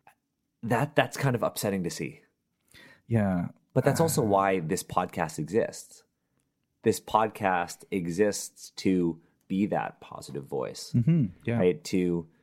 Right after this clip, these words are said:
Speaker 1: be, be the voice to, I don't wanna say stand up for our community, because our community is capable of doing that with
Speaker 2: Yeah, of
Speaker 1: or
Speaker 2: course.
Speaker 1: without us.
Speaker 2: Yeah, of course.
Speaker 1: Right? But it's to be there, to be visible,
Speaker 2: Mm-hmm.
Speaker 1: right? To fight for ourselves,
Speaker 2: Mm-hmm.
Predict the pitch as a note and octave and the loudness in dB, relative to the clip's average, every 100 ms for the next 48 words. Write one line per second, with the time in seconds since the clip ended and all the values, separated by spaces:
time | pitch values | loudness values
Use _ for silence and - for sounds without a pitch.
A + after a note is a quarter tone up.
0 | _ _ - D#2 F#2+ F#2+ F#2 F2+ - F#2+ | _ _ -16 -4 0 0 0 -2 -6 -6
1 | E2+ G#2+ G#2 F2 E2+ F2 E2+ - - F2 | 0 0 2 0 2 2 0 -6 -6 0
2 | E2 D#2+ D#2 D#2 _ _ - B2 B2+ B2 | 0 0 -2 -6 _ _ -16 -10 -6 -6
3 | - F2+ - E2 D#2+ C2+ - D2 D#2 D2+ | -6 -8 -6 -6 -4 -6 -6 -8 -8 -6
4 | D2+ C#2 - D2+ F2+ - G2+ E2 D#2 - | -6 -8 -12 -4 -4 -2 -4 -2 -4 -6
5 | D#2+ - A#1+ - C#2+ C2 C#2 - F#2+ - | -6 -6 -8 -6 -8 -8 -10 -2 -2 0
6 | - F2 G2+ F#2 - E2 - A1 A3+ - | 0 4 4 4 0 -2 -4 -6 -2 -2
7 | - - - - - _ _ _ - D2 | -4 -18 -12 -12 -12 _ _ _ -10 -8
8 | - _ _ _ _ _ - G2+ F#2+ - | -10 _ _ _ _ _ 2 2 2 -2
9 | _ _ _ _ _ _ - G#2+ - G2 | _ _ _ _ _ _ -2 -2 -2 0
10 | G#2 F#2+ D#2 D#2 F#2+ G2+ F2+ G2 F#2 D2+ | 2 2 2 0 -2 0 2 2 0 0
11 | C2 - - A2 D#3+ - - F2+ - _ | -4 0 2 4 2 -2 -4 -4 -4 _
12 | _ _ - G2+ F2+ E2+ - _ - - | _ _ 0 2 4 0 -6 _ -6 0
13 | A#2 - A#2+ G2+ F2+ - F#2 A2+ F3 F#3 | 2 2 2 2 2 0 0 0 -2 -4
14 | G#2 A#2+ | -2 -2